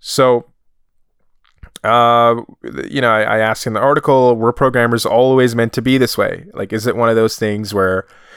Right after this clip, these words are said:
socially awkward people are drawn to programming because you can thrive, right?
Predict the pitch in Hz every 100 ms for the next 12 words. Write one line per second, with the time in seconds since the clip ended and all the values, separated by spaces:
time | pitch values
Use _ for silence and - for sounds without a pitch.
0 | - - 117 113 - 110 98 104 107 -
1 | 104 107 101 107 107 127 127 123 120 123
2 | 113 107 104 104 101 101 - 98 90 101
3 | - 95 - 104 90 - - - - -
4 | 95 95